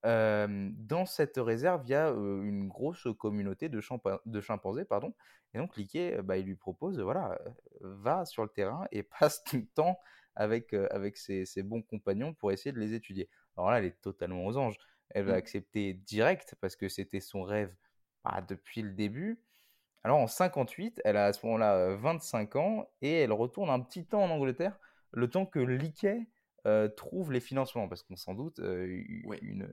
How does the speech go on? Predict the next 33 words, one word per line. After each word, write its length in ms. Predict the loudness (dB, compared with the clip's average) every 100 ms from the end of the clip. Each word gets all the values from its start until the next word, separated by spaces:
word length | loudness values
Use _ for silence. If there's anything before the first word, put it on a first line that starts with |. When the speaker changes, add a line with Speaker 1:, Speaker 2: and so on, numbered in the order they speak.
| -10
Speaker 1:
une 280 | -6 -4 -6
expédition 400 | -6 -8 -6 -6
de 60 |
ce 80 | -6
type-là, 340 | -10 0 0
ça 160 | 0 -4
coûte 280 | -6 -10 -4
des 120 | -4
sous. 160 | -4 -10
Speaker 2:
C'est 260 | -8 -6 -2
pas 140 | 0
donné, 280 | 2 2 2
hein, 80 | 0
l'État 260 | -2 -2
brita-, 340 | -4 -6 -6 -4
britannique. 540 | -4 -2 0 0 -2
Alors 220 | -2 -2
déjà, 500 | 0 0 2 0 -4 -12
euh, 360 | -16 -14 -14 -14
c'est 200 | -10 -8
compliqué 440 | -6 -8 -10 -8 -6
niveau 220 | -6 -8
financier, 460 | -10 -10 -10 -4 -2
mais 160 | -2
en 140 | -2 -4
plus 320 | -4 -8 -6
de 100 | -6
ça, 240 | -4 -4
l'État 260 | -4 -4 -2
britannique 460 | -2 -4 -4 -4 -4
est 60 |
pas 220 | -2 -2
chaud 500 | -2 -6 -2 -2 -4